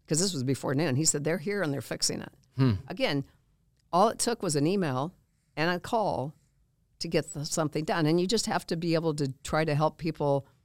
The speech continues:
Speaker 1: on their issues. It doesn't matter how small or how large. Some people have some pretty big issues that might take some time. But if it's, if it's a small issue, let's get an answer and not put 'em in limbo as to,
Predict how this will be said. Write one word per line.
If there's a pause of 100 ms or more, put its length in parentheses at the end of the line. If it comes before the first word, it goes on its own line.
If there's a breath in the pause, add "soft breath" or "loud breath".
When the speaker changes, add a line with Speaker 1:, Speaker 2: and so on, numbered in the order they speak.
(200)
Speaker 1:
on
their
issues. (240 soft breath)
It
doesn't
matter
how
small (340)
or
how
large.
Some
people
have
some
pretty
big
issues (320)
that
might
take
some
time. (400)
But
if
it's, (180)
if
it's
a
small
issue,
let's
get
an
answer (600)
and
not (480)
put
'em
in
limbo (460)
as
to,